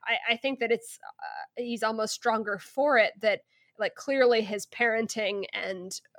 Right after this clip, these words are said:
or, or his, his assuming this role of a parental figure is, is very irresponsible, since he just seems to change on a whim for whatever he, for, for basically no reason.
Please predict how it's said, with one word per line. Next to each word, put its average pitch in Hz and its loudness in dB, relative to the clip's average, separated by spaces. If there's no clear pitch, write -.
or, 208 2
or 226 6
his, 226 4
his 226 -4
assuming 311 2
this 233 0
role 233 6
of 220 2
a 214 0
parental 220 0
figure 214 0
is, 196 -4
is 180 -4
very 220 2
irresponsible, 220 0
since 208 -6
he 202 -8
just - -2
seems 226 -2
to - -8
change 220 2
on 202 -2
a 175 -2
whim 202 0
for 190 -6
whatever 202 -2
he, 190 -6
for, 208 -10
for 208 -8
basically 208 0
no 185 -4
reason. 170 -10